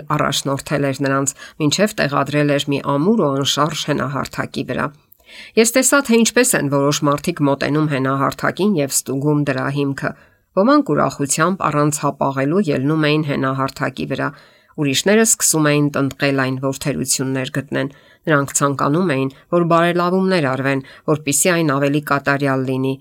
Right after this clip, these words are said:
իսկ ժողովուրդը՝ ավելի երջանիկ։ Ոմանք իջնում էին հենահարթակից, որպեսզի զննեն այն, ու հայտարարում էին, որ դա սխալ է կառուցված, բայց ես տեսա, որ համարյա բոլորն ամուր կանգնած են հենահարթակին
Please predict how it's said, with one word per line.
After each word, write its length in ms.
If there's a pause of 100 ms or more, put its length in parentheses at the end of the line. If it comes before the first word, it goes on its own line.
(200)
իսկ 240
ժողովուրդը՝ 760
ավելի 380
երջանիկ։ 640 (280)
Ոմանք 380
իջնում 340
էին 160
հենահարթակից, 880
որպեսզի 460
զննեն 500
այն, 220 (260)
ու 160
հայտարարում 640
էին, 160
որ 160
դա 160
սխալ 400
է 60
կառուցված, 640 (300)
բայց 280
ես 140
տեսա, 340 (120)
որ 240
համարյա 440
բոլորն 480
ամուր 260
կանգնած 520
են 160
հենահարթակին 880